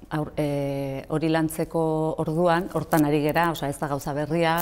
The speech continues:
e, badaramagu urte dexente hori lantzen, baino, e, iruditzen zaigu baita ere, poliki-poliki, ez, ba, ba, bueno, herri batzuetan, adibidez, informazioa sozializatu egiten da,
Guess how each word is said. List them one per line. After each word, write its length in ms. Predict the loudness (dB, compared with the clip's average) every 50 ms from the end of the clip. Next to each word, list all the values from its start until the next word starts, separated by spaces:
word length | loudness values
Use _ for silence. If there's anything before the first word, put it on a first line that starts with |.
| -2 -2
e, 320 | -2 -2 -2 -2 -2 -4
badaramagu 540 | -4 -4 -4 -4 -2 -2 -2 -2 -2 -2 -4
urte 280 | -4 -6 -4 -4 -2 -2 -2 -2
dexente 340 | -4 -4 -2 -2 -2 -2 -2
hori 140 | -2 -2 -2
lantzen, 400 | -2 -2 -2 -2 -2 -2 -2 -2 -4 -10 -16 -18 -16 -18 -18 -12 -6
baino, 480 | -2 0 2 4 4 4 2 0 -2 -6 -6 -4
e, 640 | -2 -2 0 -2 -2 -2 -4 -4 -4 -4 -6 -8 -8 -8
iruditzen 400 | -6 -4 -2 -2 -2 -2 -2 -4
zaigu 280 | -2 0 0 2 2 2 0
baita 240 | 0 0 0 -2
ere, 220 | -2 0 0 0 -2 -2 -6 -4
poliki-poliki, 640 | -4 -2 -2 -2 -2 -2 0 0 0 0 0 0 0
ez, 140 | -2 -4 -6
ba, 140 | -6 -6 -6
ba, 60 | -6 -8
bueno, 300 | -8 -6 -6 -6 -6 -8 -10 -12 -10
herri 240 | -8 -4 -2 0 2 2
batzuetan, 480 | 0 0 0 0 0 2 2 2 2
adibidez, 300 | 2 0 0 0 -2 -2 -2
informazioa 680 | -4 -6 -2 0 2 2 2 0 0 -2 0 0 0 0
sozializatu 600 | -2 -4 -6 -4 -4 -4 -4 -4 -4 -4 -4 -2
egiten 240 | -2 -2 -2 -2 -2 0
da, 140 | 0 0